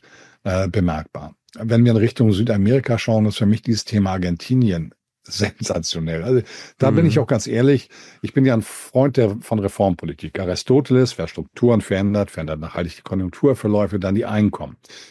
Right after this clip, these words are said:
Speaker 1: Predige ich seit fünfzehn Jahren. Und dann, was wir in Argentinien sehen, also Griechenland hat damals innerhalb Europas dramatisch reformiert.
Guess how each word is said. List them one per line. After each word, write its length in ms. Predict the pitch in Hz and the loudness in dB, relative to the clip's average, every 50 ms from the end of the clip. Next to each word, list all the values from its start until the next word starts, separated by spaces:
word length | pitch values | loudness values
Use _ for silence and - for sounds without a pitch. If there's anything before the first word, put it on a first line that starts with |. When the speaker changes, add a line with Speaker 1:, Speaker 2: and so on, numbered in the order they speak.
| _ - | _ -12
Speaker 1:
Predige 400 | - - 127 127 123 117 120 117 | -2 2 2 4 4 6 4 4
ich 160 | 113 104 - | 4 2 0
seit 160 | 101 87 82 | -4 -4 -4
fünfzehn 500 | - - 110 101 92 - - - 95 92 | -2 -2 -2 -2 -2 -4 -6 -4 -2 -2
Jahren. 480 | 92 90 85 95 95 85 71 65 64 - _ _ - - - - - - - - _ - | 0 0 0 -2 -2 -4 -6 -8 -14 -16 _ _ -20 -20 -20 -20 -20 -20 -20 -20 _ -2
Und 100 | 120 117 | 0 2
dann, 400 | 123 117 120 127 135 120 107 98 - | 4 4 4 4 2 2 -2 -8 -10
was 260 | - 127 123 107 - - | -8 -6 -6 -4 0 0
wir 100 | 123 117 | 2 2
in 180 | 117 120 117 | 2 0 0
Argentinien 640 | - 120 110 107 107 98 - - 202 208 202 147 120 | -2 -4 -2 0 0 0 2 2 4 4 4 4 2
sehen, 320 | 101 85 90 87 82 80 90 | 0 0 -2 -4 -4 -4 -6
also 240 | 92 92 98 101 101 101 92 | -4 -4 -2 -2 -2 -4 -2
Griechenland 500 | - 131 160 - - 139 131 117 104 - | 0 0 0 2 2 2 2 2 2 0
hat 160 | 110 92 - | -2 -2 -2
damals 360 | 107 101 107 107 104 - - | -2 0 0 0 -2 -2 -2
innerhalb 260 | 110 101 98 92 82 | -4 -2 -2 -2 -4
Europas 640 | 90 85 76 101 156 156 - 95 90 98 - - - | -4 -4 0 0 0 2 0 -2 -4 -4 -6 -8 -12
dramatisch 680 | - - - 95 95 92 92 101 101 - - 98 - - - | -12 -8 -4 -4 -2 0 -2 -2 -2 -4 -6 -8 -8 -6 -6
reformiert. 640 | 104 90 - 104 98 101 107 117 131 170 - - | -6 -6 -4 -4 -2 -2 0 -2 -2 -4 -8 -16